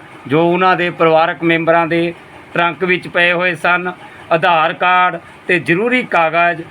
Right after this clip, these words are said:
ਪੱਤਰ ਜੋ ਵੀ ਸਨ ਉਹ ਚੋਰ ਵਿਹੜੇ ਦੇ ਵਿੱਚ ਸੁੱਟ ਗਏ ਸਨ। ਇਹ ਚੋਰੀਆਂ ਦਾ ਸਿਲਸਿਲਾ ਲਗਾਤਾਰ ਹੋ ਰਿਹਾ ਹੈ, ਲੇਕਿਨ ਇਹ ਬੰਦ ਹੋਣ ਦਾ ਨਾਂ ਹੀ ਨਹੀਂ ਰਿਹਾ, ਲੈ ਰਿਹਾ। ਪੁਲਿਸ ਵੱਲੋਂ ਬੇਸ਼ੱਕ, ਪ੍ਰਸ਼ਾਸਨ ਵੱਲੋਂ ਬੇਸ਼ੱਕ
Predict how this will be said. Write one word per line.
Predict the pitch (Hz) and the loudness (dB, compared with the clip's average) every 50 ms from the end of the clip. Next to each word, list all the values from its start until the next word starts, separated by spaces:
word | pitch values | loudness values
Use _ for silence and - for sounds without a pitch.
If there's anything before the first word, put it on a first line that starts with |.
| - - - - | -20 -20 -8 -4
ਪੱਤਰ | - 175 160 - - 170 160 135 | -2 -2 -2 0 0 0 0 0
ਜੋ | 104 - 160 202 220 240 | 0 2 2 4 4 2
ਵੀ | 247 262 240 | 2 0 -2
ਸਨ | 185 - 196 170 170 156 156 175 190 185 - - - - - - - - | 0 0 0 0 0 0 -2 -6 -8 -10 -14 -20 -20 -20 -20 -18 -4 0
ਉਹ | 214 240 269 269 | 2 2 2 2
ਚੋਰ | 269 - 226 196 185 175 180 190 214 247 - - - - - - - - 143 | 0 0 2 2 2 2 2 0 0 -4 -8 -14 -20 -20 -20 -18 -10 -8 -2
ਵਿਹੜੇ | 131 175 196 214 220 226 214 | 0 0 2 2 2 0 0
ਦੇ | 180 180 175 170 | 0 0 -2 -2
ਵਿੱਚ | 156 165 170 156 156 - 220 226 254 277 - - - - - - - - - | 0 -2 -2 -2 -2 -2 -2 0 0 -2 -6 -12 -20 -20 -20 -20 -20 -16 -4
ਸੁੱਟ | - 214 214 165 - | -2 -2 0 0 0
ਗਏ | 185 160 170 160 156 | 0 2 2 0 0
ਸਨ। | 147 156 151 139 131 120 104 98 92 95 - - - - - - - - | 0 -2 -2 -2 -2 -2 -4 -6 -6 -8 -12 -18 -20 -20 -20 -16 -6 -2
ਇਹ | 190 190 190 | -2 -2 -2
ਚੋਰੀਆਂ | 190 - 196 185 185 185 190 208 196 190 | 0 2 2 2 4 2 2 0 0 2
ਦਾ | 185 185 175 | 2 0 0
ਸਿਲਸਿਲਾ | 175 - 185 185 160 - - 185 175 170 | 0 -2 -2 -4 -2 -2 0 2 2 2
ਲਗਾਤਾਰ | 170 160 151 156 170 180 185 185 180 180 185 175 175 175 170 | 2 0 0 -2 0 0 0 -2 0 0 0 2 2 2 2
ਹੋ | 156 160 180 185 180 | 0 -2 -2 -2 -2
ਰਿਹਾ | 185 190 190 185 175 | 0 0 0 0 0
ਹੈ, | 165 185 190 190 196 175 - - - - - - - | 0 0 -2 -2 -4 -6 -8 -14 -20 -20 -20 -10 -4
ਲੇਕਿਨ | 123 147 170 170 - 180 180 180 | -2 -2 -2 0 0 -2 0 0
ਇਹ | 180 170 | 0 -2
ਬੰਦ | 127 107 151 160 185 185 170 | -2 -2 -2 -2 0 0 0
ਹੋਣ | 165 139 165 156 160 165 | 0 0 2 2 2 2
ਦਾ | 156 170 170 | 0 0 0
ਨਾਂ | 160 156 170 185 185 | 0 0 0 0 -2
ਹੀ | 165 170 170 | -2 -4 -4
ਨਹੀਂ | 165 151 160 170 170 | -4 -2 -4 -4 -2
ਰਿਹਾ, | 143 139 135 123 117 117 | -2 0 0 0 0 -2
ਲੈ | 120 127 131 135 131 123 | -2 0 2 2 2 2
ਰਿਹਾ। | 127 131 127 113 101 92 - - - - - - - - - | 2 0 0 -2 -2 -6 -10 -16 -20 -20 -20 -20 -20 -8 0
ਪੁਲਿਸ | 208 226 254 240 - 254 | 2 2 2 2 0 0
ਵੱਲੋਂ | 240 226 226 220 226 220 | 2 2 4 4 2 2
ਬੇਸ਼ੱਕ, | 180 160 202 240 262 254 - 233 208 196 - - | 2 2 2 2 0 0 0 -2 -2 0 -2 -6
ਪ੍ਰਸ਼ਾਸਨ | 151 127 190 165 151 - 190 190 208 - - 220 226 | -4 -2 -4 -4 -2 -2 -2 -2 -2 -2 -2 -4 -2
ਵੱਲੋਂ | 226 220 226 233 226 | 0 0 2 2 0
ਬੇਸ਼ੱਕ | 175 151 208 240 262 254 - 202 202 - - - - | 2 2 2 2 2 2 0 -2 -2 -2 -2 -4 -6